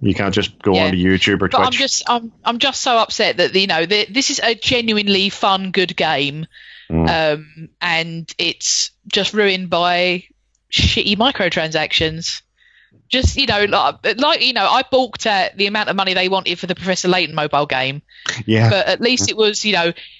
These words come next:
Speaker 2: here is the money, here is the game, and that's it. It's not like buy some loot boxes and you can unlock the next case. You know, I, I wish that it, it had been, there had been an option to just do play, pay for a full release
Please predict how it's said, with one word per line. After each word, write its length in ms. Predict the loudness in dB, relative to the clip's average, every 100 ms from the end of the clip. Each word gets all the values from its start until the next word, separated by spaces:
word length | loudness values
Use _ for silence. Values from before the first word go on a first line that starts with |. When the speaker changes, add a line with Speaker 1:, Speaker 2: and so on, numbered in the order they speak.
| _
Speaker 2:
here 260 | -2 0 2
is 120 | 0
the 120 | 0 0
money, 560 | 0 0 0 0 -4
here 240 | 0 2 2
is 220 | 0 -4
the 160 | -4 -2
game, 520 | 0 0 -2 -4 -6
and 160 | -4 -2
that's 260 | -2 -2 0
it. 300 | 0 -2 -6 -20 -20 -6 -4
It's 180 | -4 -2
not 220 | -2 0
like 360 | 0 0 -2 0
buy 440 | 2 2 0 -2
some 200 | -2 -2
loot 260 | 0 -2 0
boxes 360 | -2 0 0
and 120 | 2 0
you 100 | 0
can 180 | 0
unlock 460 | -2 -2 -2 -4 -8
the 160 | -6 -4
next 240 | -2 -4
case. 600 | -4 -2 -2 -2 -4 -4 -10 -20 -20 -20 -20 _
You 140 | -6 -2
know, 300 | 0 -2 -4 _ _ _ _ _ _ _ 0
I, 120 | 0
I 140 | 2 0
wish 240 | 0 0 2
that 260 | 2 2 0
it, 120 | 0
it 100 | -2
had 140 | -2
been, 260 | -2 -4 -2
there 120 | 0
had 100 | 0
been 100 | 0
an 40 | 0
option 280 | 0 -2 -2
to 140 | -2
just 440 | -2 -2 0 -2 -6 _ -2
do 200 | 0 2
play, 280 | 0 0 0
pay 260 | -2 0
for 160 | 2 0
a 60 | 2
full 200 | 2 4
release 540 | 2 0 -2 -2